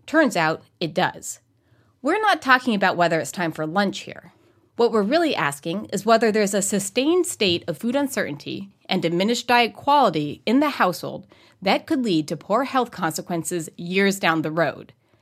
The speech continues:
and whether it's a risk that the healthcare provider might be able to help address. How is a patient supposed to answer that without more guidance? You have to think about the time frame.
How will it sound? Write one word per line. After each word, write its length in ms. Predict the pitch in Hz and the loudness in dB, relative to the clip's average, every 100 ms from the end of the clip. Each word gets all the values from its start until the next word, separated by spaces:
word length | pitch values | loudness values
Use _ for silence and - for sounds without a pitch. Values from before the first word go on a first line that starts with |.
| _ _ _ _ | _ _ _ _
and 300 | 277 349 349 | 2 2 4
whether 280 | 277 262 240 | 2 4 2
it's 140 | 214 | 0
a 80 | 226 | -4
risk 320 | 170 160 - | -2 -4 -4
that 140 | 196 196 | -6 -6
the 60 | |
healthcare 500 | 175 247 262 - 214 | -6 -4 -6 -4 -4
provider 520 | 202 170 180 220 170 | -2 -2 2 2 0
might 280 | 160 180 190 | 0 0 0
be 140 | 175 165 | -2 -2
able 180 | 165 | -2
to 80 | 165 | -6
help 240 | 160 151 139 | -6 -6 -8
address. 520 | - - - - - _ _ _ _ _ _ _ _ _ | -4 -4 -4 -12 -20 _ _ _ _ _ _ _ _ _
How 160 | - 370 | -2 0
is 100 | 392 | 0
a 80 | |
patient 360 | 359 277 269 233 | -2 -2 -2 -4
supposed 360 | 220 196 196 196 | -6 -2 -2 -2
to 60 | |
answer 360 | - 185 185 160 | -2 -2 -2 -4
that 360 | 156 208 185 - | 0 2 0 -4
without 320 | 170 160 151 | -4 -4 -2
more 100 | 160 | -4
guidance? 640 | 165 208 143 - - - - _ _ _ _ _ _ _ _ | 2 2 0 -6 -16 -20 -20 _ _ _ _ _ _ _ _
You 120 | - | -6
have 200 | 220 269 | 2 2
to 80 | 285 | 2
think 160 | 349 330 | -2 2
about 200 | 320 330 | 2 0
the 40 | |
time 300 | - 190 156 | -4 -2 -2
frame. 420 | 151 151 156 247 | -4 -4 -6 -8